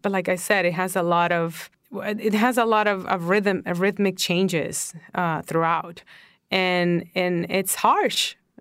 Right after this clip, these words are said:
you know, to go through this woman's pain of losing the man she loves, who is also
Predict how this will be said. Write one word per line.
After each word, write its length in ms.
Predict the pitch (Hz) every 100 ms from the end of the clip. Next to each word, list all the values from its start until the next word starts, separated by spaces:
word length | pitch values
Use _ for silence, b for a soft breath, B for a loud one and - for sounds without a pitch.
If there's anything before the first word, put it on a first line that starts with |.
| _
you 220 | 170 214
know, 260 | 196 214 285 -
to 80 | 220
go 240 | 202 202
through 200 | 208 233
this 180 | 233 220
woman's 340 | 214 208 208
pain 300 | - 233 294
of 120 | 240 190
losing 680 | 202 254 285 269 254 254 254 b b b -
the 80 | 208
man 580 | 202 208 208 220 226
she 240 | 214 - 220
loves, 400 | 202 214 233 -
who 180 | 208 202
is 160 | 202
also 640 | - 208 240 - 254 254